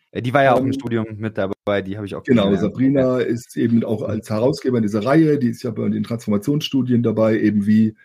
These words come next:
Speaker 2: Sandra Bilz und Thorsten Dietz, ähm, und Tobi Künkler. Also wir haben so ein, wir sind so die Reihenherausgeber und
Speaker 1: Mhm.
Speaker 2: da haben wir schon, ja, noch ein paar andere,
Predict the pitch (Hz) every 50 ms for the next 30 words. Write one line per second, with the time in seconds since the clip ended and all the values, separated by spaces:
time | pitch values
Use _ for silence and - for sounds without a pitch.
0 | _ _ _ _ _ - 104 104 107 101 104 98 98 107 107 107 107 - 107 101
1 | - 110 107 110 - - 120 107 107 104 120 135 135 - - - - _ _ _
2 | _ _ _ _ _ _ _ _ - 110 110 107 104 104 120 - 143 107 104 98
3 | - - - _ _ _ _ _ _ _ - - 104 98 101 98 - - 104 113
4 | 110 - 113 107 104 101 98 98 98 - - 101 95 101 90 104 104 101 98 98
5 | 95 101 98 - - 190 - - _ - 101 92 92 104 101 95 95 87 80 -
6 | - 82 85 95 107 101 92 98 92 90 98 107 101 - - 101 95 98 90 95
7 | 92 92 92 92 95 92 92 90 110 107 98 - - - - - - 101 107 135
8 | 156 175 170 156 - 151 143 143 139 135 135 139 - - - - - - 185 202
9 | 247 214 165 143 143 127 127 - 123 127 127 117 110 110